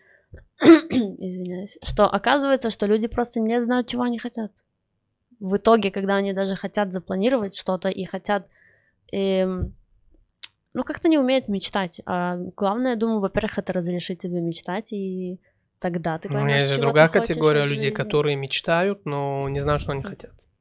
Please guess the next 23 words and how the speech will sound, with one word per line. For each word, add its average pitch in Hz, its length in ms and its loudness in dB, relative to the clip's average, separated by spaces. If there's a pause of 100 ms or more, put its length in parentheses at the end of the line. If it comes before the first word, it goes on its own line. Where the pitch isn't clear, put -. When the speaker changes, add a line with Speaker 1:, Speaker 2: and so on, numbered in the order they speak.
(200)
Speaker 2:
Мечтают, 165 720 2
э, 165 300 -16 (1080)
обо 143 220 0
всём 208 520 2 (880)
Speaker 1:
И 190 80 -6
Speaker 2:
и 175 80 0
Speaker 1:
ни 147 60 4
о 135 100 6
Speaker 2:
о - 20 0
Speaker 1:
чём. 135 120 0
Speaker 2:
многом. 131 480 4
<laughs> - 840 0
А 151 100 0
что 170 240 10
конкретно, 170 800 4
они 139 220 -4
не 131 120 -2
знают, 143 240 0
что - 140 -6
они 127 140 -4
хотят 139 380 -4 (380)
от - 160 -18
жизни. 127 380 -8